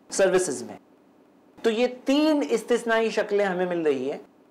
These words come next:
बाकी इसके अलावा generally गरर का कायदा apply किया जाएगा, Uncertainty नहीं होनी चाहिए। क्यों? ताकि किसी पर जुल्म ना हो, किसी के ऊपर नाइंसाफी ना हो, ये brotherhood की जो feelings है एक दूसरे की, वो खराब ना हो जाए।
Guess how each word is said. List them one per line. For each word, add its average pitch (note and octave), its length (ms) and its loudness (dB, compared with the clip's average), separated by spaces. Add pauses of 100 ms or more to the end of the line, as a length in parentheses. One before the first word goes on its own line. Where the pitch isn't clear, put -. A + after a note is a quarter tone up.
(180)
बाकी C#4+ 460 0
इसके D4 220 -2
अलावा C4+ 440 0
generally A#3+ 680 -2
गरर A3 320 0
का A#3+ 140 -2
कायदा G3+ 380 0
apply F#3 380 0
किया F#3 260 -2
जाएगा, C3 400 -2 (240)
Uncertainty F#3+ 640 -2
नहीं F#3 280 2
होनी F3+ 220 0
चाहिए। F3+ 320 0
क्यों? B3 220 0
ताकि G#3+ 260 0
किसी F#3+ 220 -6
पर G3 140 2
जुल्म D3+ 260 -2
ना C3 80 -4
हो, A2 80 -6 (600)
किसी F3 240 -2
के F#3 60 4
ऊपर F3+ 200 2
नाइंसाफी C#3+ 520 0
ना B2+ 100 -4
हो, G#2+ 180 -10 (340)
ये D#3+ 220 0
brotherhood F3+ 540 0
की G3+ 100 -4
जो F#3 120 0
feelings F#3 440 0
है G3+ 60 4
एक F#3 100 2
दूसरे E3+ 240 -4
की, A3+ 220 -4 (440)
वो F3+ 220 0
खराब D3 380 0
ना C#3 80 -2
हो A#2 140 -6
जाए। G#2+ 220 -8